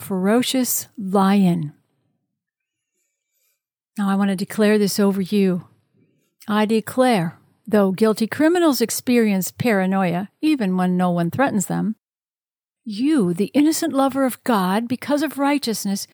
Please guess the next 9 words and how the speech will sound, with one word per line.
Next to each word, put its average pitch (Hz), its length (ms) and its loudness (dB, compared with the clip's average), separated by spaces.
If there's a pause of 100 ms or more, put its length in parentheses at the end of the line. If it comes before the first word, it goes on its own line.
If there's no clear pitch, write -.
(400)
you 330 280 2
have 285 180 0
the 196 100 -2
boldness 233 640 0
of 226 100 -2
a 254 40 0
young, 220 480 0 (120)
ferocious 247 880 -2
lion. 240 640 2